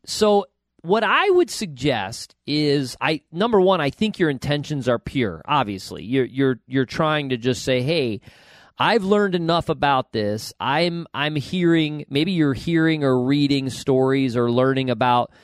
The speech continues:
mistakes people are making. You don't feel confident or you don't have the experience or whatever, you're not licensed or don't wanna take the responsibility of,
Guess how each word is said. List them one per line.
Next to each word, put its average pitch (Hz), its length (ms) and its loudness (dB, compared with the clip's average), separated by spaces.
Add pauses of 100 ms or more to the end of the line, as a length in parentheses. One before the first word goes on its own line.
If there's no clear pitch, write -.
(200)
mistakes 165 720 -2
people 127 340 -4
are 120 140 0
making. 107 600 -6 (440)
You 147 160 2
don't 185 260 4
feel 175 640 2 (340)
confident 170 800 -2
or 135 420 2
you 131 200 0
don't 143 300 2
have 139 360 -2
the 147 100 0
experience 147 840 -2
or 131 640 0
whatever, 123 960 0
you're 139 180 -2
not 139 220 -2
licensed 151 500 0
or 175 80 2
don't 190 140 0
wanna 208 160 0
take 208 200 -2
the 233 60 -8
responsibility 214 920 0
of, 113 180 -4